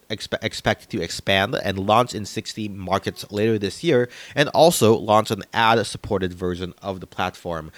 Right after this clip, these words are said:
uh, which apparently will have limited number of content, um, will not have as many da-, will not have any of the day and date releases, among other shows and movies.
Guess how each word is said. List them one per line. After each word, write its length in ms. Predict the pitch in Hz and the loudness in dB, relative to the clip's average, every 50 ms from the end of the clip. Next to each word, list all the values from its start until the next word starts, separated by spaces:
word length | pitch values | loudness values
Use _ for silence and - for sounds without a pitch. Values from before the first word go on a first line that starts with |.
| - - - - | -20 -20 -14 -6
uh, 240 | - 98 92 90 - | -4 -2 -2 -2 -4
which 240 | - 107 107 - | -4 -6 -6 -6
apparently 380 | - 95 - 131 113 110 110 110 | -6 -10 -6 -4 -4 -4 -4 -6
will 120 | 101 95 | -6 -6
have 260 | 95 104 95 92 98 107 | -4 -4 -6 -6 -6 -6
limited 340 | 110 113 113 110 104 98 | -6 -4 -2 -2 -4 -4
number 440 | 98 95 95 98 98 98 95 92 - - | -6 -8 -8 -8 -8 -6 -6 -8 -8 -10
of 340 | - 90 85 85 - - - | -12 -12 -12 -10 -12 -14 -16
content, 500 | - - 131 131 120 131 127 123 113 - - - _ _ | -6 -4 -4 -2 -2 -2 -4 -4 -4 -10 -20 -20 _ _
um, 340 | - 92 90 87 85 82 78 | -8 -6 -6 -6 -6 -8 -8
will 120 | 85 90 | -10 -8
not 200 | 92 92 92 90 | -6 -6 -8 -8
have 280 | - 98 95 90 85 - - | -8 -8 -6 -6 -8 -8 -12
as 240 | - 87 90 87 - | -12 -12 -10 -10 -10
many 400 | 95 87 92 90 90 90 90 80 | -12 -12 -10 -10 -10 -10 -10 -12
da-, 220 | 85 90 98 90 - | -10 -10 -10 -10 -8
will 180 | 107 117 101 104 | -6 -2 0 2
not 160 | 98 98 104 | 2 2 0
have 120 | 104 87 | 0 -2
any 140 | - 82 87 | -4 -4 -6
of 80 | 87 85 | -4 -4
the 80 | 87 | -4
day 200 | 82 87 87 87 | -4 -2 -2 -2
and 140 | 87 82 82 | -2 -2 0
date 240 | 95 110 120 - - | 2 2 2 2 -2
releases, 340 | 113 104 104 - - 98 - | -4 -4 -2 -4 -4 -6 -6
among 300 | 92 95 90 87 85 - | -4 -2 0 0 0 -2
other 260 | - 85 82 82 82 | -6 -8 -6 -6 -8
shows 400 | - - - 95 87 82 76 - | -8 -6 -4 -2 -2 -2 -4 -6
and 160 | - 85 80 | -10 -12 -8
movies. 460 | 82 90 90 73 69 55 - - - | -6 -6 -6 -6 -8 -12 -12 -16 -16